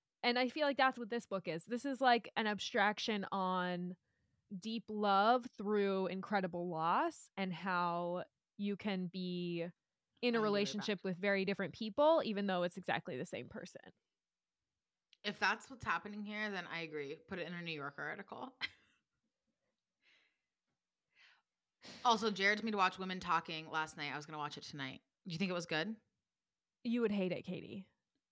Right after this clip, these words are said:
Speaker 2: Oh my God, why are people so bad at recommending things to me? It's really rude.
Speaker 1: Katie, you
Speaker 2: Like,
Speaker 1: would
Speaker 2: are y'all
Speaker 1: hate
Speaker 2: trying
Speaker 1: it.
Speaker 2: to traumatize me? Why?
Speaker 1: Oh my God. It's, you would
Speaker 2: Really?
Speaker 1: be so,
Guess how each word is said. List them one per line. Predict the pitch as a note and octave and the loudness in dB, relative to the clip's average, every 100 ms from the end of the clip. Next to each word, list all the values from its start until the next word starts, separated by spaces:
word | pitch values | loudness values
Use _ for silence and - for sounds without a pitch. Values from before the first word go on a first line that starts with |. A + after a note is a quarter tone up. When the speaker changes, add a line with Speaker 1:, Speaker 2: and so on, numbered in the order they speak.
| _ _ - | _ _ 2
Speaker 2:
Oh | G#4 | 4
my | A#4 G4+ | 6 8
God, | D4 | 8
why | C#4+ | 10
are | A4 | 8
people | C5+ C#5 B4 | 6 2 2
so | - E4+ | 6 10
bad | F4 | 12
at | D4+ | 12
recommending | D4+ D4 A#3+ B3+ A#3+ | 6 4 0 2 -2
things | G#3 F#3 | -4 -6
to | F#3 | -8
me? | E3+ | -4
It's | A3+ A#3+ | -4 -4
really | C4 D#4+ E4+ | -2 0 2
rude. | B3+ A3 | 2 4
Speaker 1:
Katie, | C#4 D4 | 6 6
you | C#4 C#4+ | 4 6
Speaker 2:
Like, | C#4 | 4
Speaker 1:
would | A#3+ | 6
Speaker 2:
are | C4+ D#4 | 8 8
y'all | C4 C#4 | 8 8
Speaker 1:
hate | C#4+ | 8
Speaker 2:
trying | C#4+ C4+ G#3 | 10 8 8
Speaker 1:
it. | F#3 | 4
Speaker 2:
to | D3+ | 4
traumatize | B3 B3 B3+ D4 D#4 E4+ | 4 4 0 -2 -2 -10
me? | F4+ G4 - - - | -16 -16 -18 -18 -2
Why? | D#4 F#4 G#4+ | 10 12 12
Speaker 1:
Oh | A4 - | 12 12
my | A4+ C#4 | 8 6
God. | C4 B3 A3+ F#3+ E3+ D#3+ - _ - | 8 8 8 6 2 -4 -14 _ -2
It's, | C#4+ - - | 0 0 -2
you | - D#4+ | 6 8
would | F#4 G#4+ | 10 8
Speaker 2:
Really? | |
Speaker 1:
be | B4 C4+ | 8 4
so, | - - A#3+ A3 A#3 A3+ | 0 -2 4 6 6 2